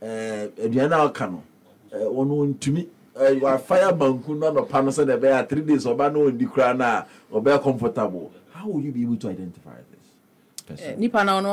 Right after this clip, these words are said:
Speaker 2: ɔbɛdu kora ɔbɛka nokorɛ.
Speaker 1: Adɛn nti?
Speaker 2: Sɛ pro-, ohu process na ɔbɛka. Definitely, wobɛka nokorɛ. Papa baako bi a na ɔbɛkɔ, ɔsɛ, ɔsɛ sa no pa na, a, na ɔntumi. Wayɛ fasting na awie ba no pa na a ɔmo bɛba, ɔntumi na ɔkɔdi apɛprɛnsa.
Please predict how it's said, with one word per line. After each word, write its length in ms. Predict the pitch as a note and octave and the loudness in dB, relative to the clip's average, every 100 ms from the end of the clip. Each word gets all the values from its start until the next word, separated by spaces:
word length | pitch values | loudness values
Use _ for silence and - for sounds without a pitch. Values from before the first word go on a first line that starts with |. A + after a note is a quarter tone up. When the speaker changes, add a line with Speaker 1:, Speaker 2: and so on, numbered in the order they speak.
| G3 | -2
Speaker 2:
ɔbɛdu 260 | G3 G3+ | -2 -4
kora 140 | A3 G#3 | -2 -2
ɔbɛka 220 | D3+ E3 D#3+ | -2 -6 -12
nokorɛ. 340 | D3 C3+ C#3 - _ - - | -12 -14 -16 -20 _ -20 -12
Speaker 1:
Adɛn 200 | A2 F#2 | -8 -8
nti? 120 | - - - _ _ _ _ | -10 -20 -20 _ _ _ _
Speaker 2:
Sɛ 160 | - A#3+ | -6 -4
pro-, 160 | F#3 E3+ | -2 -2
ohu 220 | F3+ A3+ | -2 -2
process 380 | F3+ E3+ D3+ D3 | -2 -4 -6 -6
na 140 | D3+ C3+ | -8 -8
ɔbɛka. 460 | C#3 C#3+ - C3 D#3 - - - - _ _ _ F3+ | -10 -10 -10 -12 -12 -20 -20 -20 -20 _ _ _ -4
Definitely, 460 | F#3+ G3 F3 D#3 | -4 -2 -4 -4
wobɛka 300 | D3+ E3+ E3+ E3 | -4 -4 -6 -10
nokorɛ. 360 | D3+ - - | -10 -12 -6
Papa 260 | - F#3+ B3+ | -2 2 4
baako 260 | G#3 D#3 F3+ | 4 2 -2
bi 80 | F#3+ | 0
a 120 | E3+ | 0
na 80 | F3 | 0
ɔbɛkɔ, 300 | E3+ D#3 D#3+ | -4 -4 -4
ɔsɛ, 200 | D3+ E3+ E3+ | -4 0 0
ɔsɛ 100 | F3 | 0
sa 140 | F#3 | -2
no 140 | F#3+ D#3+ | -2 -4
pa 140 | - | -4
na, 100 | D#3 E3 E3 E3 D3+ | -4 -4 -2 -2 -4
a, 40 | E3 | -2
na 100 | G#3+ | -2
ɔntumi. 460 | G3 F3+ D#3+ E3 - - - | -2 -4 -8 -8 -12 -20 -2
Wayɛ 280 | F3+ F#3 B3+ | 2 4 4
fasting 380 | D4+ A3 A3 F#3 | 4 2 0 -2
na 60 | F3+ | 0
awie 260 | G3 F3+ | 2 2
ba 160 | D#3+ D3+ | 2 2
no 140 | D#3+ | 0
pa 180 | D#3 A#3+ | -2 0
na 180 | B3 A#3+ | 2 2
a 100 | F3 | 0
ɔmo 140 | F3 | 0
bɛba, 320 | F3 E3+ F3 E3 | 0 0 0 -4
ɔntumi 160 | F#3+ | -2
na 80 | A3 | -2
ɔkɔdi 240 | F#3 E3+ | -2 -4
apɛprɛnsa. 640 | F3+ F3 C3+ - A#2 C3+ | 0 0 -2 -10 -14 -14